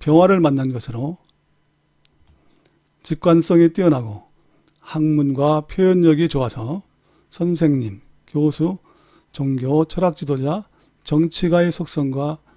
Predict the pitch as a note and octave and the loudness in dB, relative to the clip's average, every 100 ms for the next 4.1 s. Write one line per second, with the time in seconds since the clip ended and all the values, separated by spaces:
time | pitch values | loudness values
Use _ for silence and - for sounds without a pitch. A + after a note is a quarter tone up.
0 | _ - C#3 F3 E3 D#3 D3+ D3 C#3 B2+ | _ -6 -2 -2 0 0 2 0 -2 -2
1 | D#3+ D#3+ C#3 - A2 G#2+ - - _ _ | -4 -4 -6 -6 -10 -12 -18 -20 _ _
2 | _ _ _ _ _ _ _ _ _ _ | _ _ _ _ _ _ _ _ _ _
3 | _ _ _ _ _ - F3+ G3 D#3+ D#3 | _ _ _ _ _ -4 0 2 2 0
4 | G#3 | -4